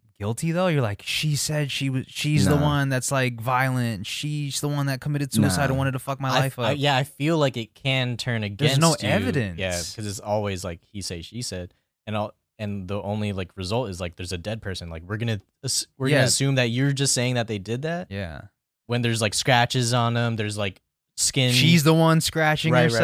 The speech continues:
Speaker 3: right, right. 'Cause, 'cause I seen plenty of, like, Karen videos of, like, like, a Karen being like, "They're attacking me," or whatever,
Speaker 1: Yeah, but
Speaker 3: but, like,
Speaker 1: nobody's even
Speaker 3: like,
Speaker 1: attacking her.
Speaker 3: yeah, I'm just, like, recording you
Speaker 1: Yeah.
Speaker 3: on my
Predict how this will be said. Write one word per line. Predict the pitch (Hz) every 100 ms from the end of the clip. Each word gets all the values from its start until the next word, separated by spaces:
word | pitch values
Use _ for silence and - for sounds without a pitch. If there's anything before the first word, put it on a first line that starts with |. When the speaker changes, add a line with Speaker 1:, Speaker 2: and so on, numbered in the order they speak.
| 107
Speaker 3:
right, | -
right. | -
'Cause, | 151 135 -
'cause | 139 143
I | 202
seen | 165 123
plenty | 135 127
of, | 131
like, | 107 87
Karen | - 107 107 120
videos | 131 139 147 147
of, | 113 92
like, | 90 85 _ _ _ _ _
like, | 107 95 -
a | 104
Karen | - 104 107
being | 101 101 101
like, | 95 95 - _ _ -
"They're | 196 202
attacking | 196 196 190 185 185
me," | 185 185
or | 180
whatever, | 175 170 123
Speaker 1:
Yeah, | 113
but | 104
Speaker 3:
but, | 143
like, | 131
Speaker 1:
nobody's | 120 117 120 117
even | 110 -
Speaker 3:
like, |
Speaker 1:
attacking | - 147 123 117
her. | 123
Speaker 3:
yeah, | 135 123
I'm | 123
just, | 135 135
like, | 117 -
recording | 101 113 113 123
you | 120 120 120 135
Speaker 1:
Yeah. | 101 95
Speaker 3:
on |
my | 90